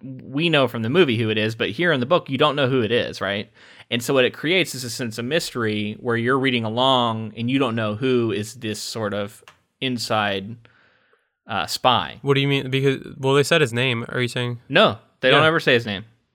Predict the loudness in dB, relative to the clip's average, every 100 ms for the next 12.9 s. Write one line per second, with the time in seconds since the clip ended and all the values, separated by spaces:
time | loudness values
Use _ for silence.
0 | _ _ _ -4 -2 -2 -2 -4 -6 -10
1 | -16 -20 _ _ _ _ _ -4 -2 -2
2 | -2 0 2 2 -2 0 2 2 -2 -8
3 | -6 2 4 2 -2 -14 -16 -10 -6 -2
4 | -2 0 0 0 -2 -2 2 2 4 0
5 | -2 -4 -8 _ _ _ -4 -2 -2 -2
6 | -2 -2 -6 -2 -2 -2 -8 -12 -6 -4
7 | -2 -4 -4 -4 -4 -4 -4 -8 -10 -8
8 | -2 -2 -2 -12 _ 2 6 6 4 -2
9 | _ -6 -4 -2 -4 -2 0 0 0 4
10 | 4 4 2 -2 -2 -4 -10 _ _ _
11 | _ _ _ -10 -4 -4 -4 0 2 2
12 | -2 -8 -12 2 6 8 6 4 -2